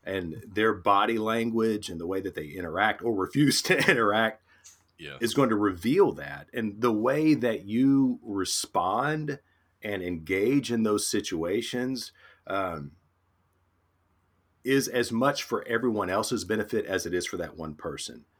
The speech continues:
Speaker 1: When you can treat people with, with respect while staying focused on where you need to go with this presentation, uh, that makes a difference for everyone else who is hearing these conversations happen.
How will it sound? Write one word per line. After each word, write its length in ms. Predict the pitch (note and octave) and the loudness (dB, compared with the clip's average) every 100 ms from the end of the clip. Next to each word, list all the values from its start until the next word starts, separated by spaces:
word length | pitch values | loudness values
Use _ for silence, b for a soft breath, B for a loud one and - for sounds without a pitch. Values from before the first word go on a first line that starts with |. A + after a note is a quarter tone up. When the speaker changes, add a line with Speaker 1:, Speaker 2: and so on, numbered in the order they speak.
| _ _ _ | _ _ _
Speaker 1:
When 140 | - F2 | -8 -4
you 160 | A2+ | -4
can 320 | B2 A2 E2+ - | -2 -4 -6 -10
treat 400 | - B2 B2 - | -4 0 -2 -2
people 380 | C3 A#2+ G#2+ F#2 | -4 -2 -2 -2
with, 200 | F2 - | -2 -6
with 220 | G#2 F#2 | -6 -6
respect 480 | D#2+ D#2 - G#2 G#2+ | -6 -10 -4 -4 -2
while 100 | F#2 | -6
staying 340 | E2+ G#2+ F#2+ E2 | -4 -4 -4 -6
focused 520 | - F#2+ G2 G#2+ - | -4 -2 0 -2 -4
on 140 | F2+ E2+ | -6 -4
where 100 | F#2+ | -4
you 140 | F#2+ | -4
need 180 | F2 E2+ | -8 -8
to 80 | D#2+ | -8
go 300 | D#2+ E2+ G2 | -6 -6 -6
with 220 | G#2 F2+ | -8 -12
this 140 | E2 | -12
presentation, 880 | - F2 E2 C#2+ - F#2 G2+ A2+ G#2 - b b b b b | -10 -8 -10 -10 -8 -6 -4 -6 -8 -12 b b b b b
uh, 140 | D#2+ D2 D#2+ | -14 -14 -4
that 220 | A2+ - | -2 -2
makes 220 | C#3+ C#3 | -4 -4
a 40 | G#2 | -4
difference 320 | F#2+ G#2 G2 | -4 -4 -6
for 160 | - F#2+ | -2 -2
everyone 340 | G2 E2+ D#2+ | -2 -6 -4
else 300 | F#2 F2+ - | -4 -4 -6
who 120 | F2 | -8
is 100 | D2+ | -8
hearing 640 | - - G2+ G#2 F#2 E2 D#2+ E2 _ _ | -10 -4 -2 -2 -4 -8 -12 _ _ _
these 240 | F#2 F#2+ E2+ | -6 -6 -6
conversations 760 | - F2 D#2+ - E2+ D2+ D2 | -8 -8 -10 -10 -10 -12 -14
happen. 380 | - E2+ A2 - | -12 -12 -12 -16